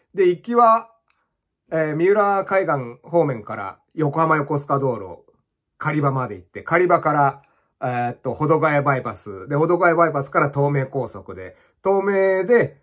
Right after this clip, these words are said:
えーっと、えーっと、なんだっけ、海老名、海老名の次のなんだっけ、あ、あと忘れちゃった、あ-、厚木かどっか。そっから、うーん、圏央道。圏央道は神奈川県の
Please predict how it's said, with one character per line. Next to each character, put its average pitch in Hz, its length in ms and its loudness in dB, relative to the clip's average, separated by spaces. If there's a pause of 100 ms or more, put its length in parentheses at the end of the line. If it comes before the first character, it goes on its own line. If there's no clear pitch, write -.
(120)
え 139 240 0
ー - 20 -2
っ 131 80 -8
と、 123 840 -2
え 120 60 -8
ー - 20 -10
っ 120 80 -18
と、 120 120 -6
な 127 100 -4
ん 117 40 -6
だ 110 60 -12
っ - 80 -20
け、 95 220 -16 (220)
海 143 300 -2
老 113 140 -4
名、 156 140 0
海 143 100 2
老 127 80 -4
名 107 60 -10
の - 20 -18
次 110 220 -10
の 104 120 -10
な 113 80 -6
ん 120 60 -6
だ 101 60 -14
っ - 60 -20
け、 - 200 -20 (100)
あ、 104 140 -6
あ 101 60 -8
と 113 100 -10
忘 104 280 -8
れ 117 80 -6
ち - 40 -14 (100)
ゃ 104 140 -6
っ 139 40 -8
た、 - 100 -14
あ-、 - 40 -4
厚 143 160 -6
木 139 80 -4
か 143 100 2
ど 139 100 0
っ - 20 -4
か。 95 160 -12
そ 202 140 -2
っ - 60 -20
か 240 120 2
ら、 226 240 4 (380)
う 147 100 -2
ー 143 880 2
ん、 139 80 -10 (240)
圏 202 340 4
央 156 120 4
道。 92 260 -12 (500)
圏 302 240 0
央 311 160 4
道 147 140 2
は 117 120 -2
神 240 180 0
奈 302 180 -2
川 302 160 0
県 160 240 0
の 113 240 -8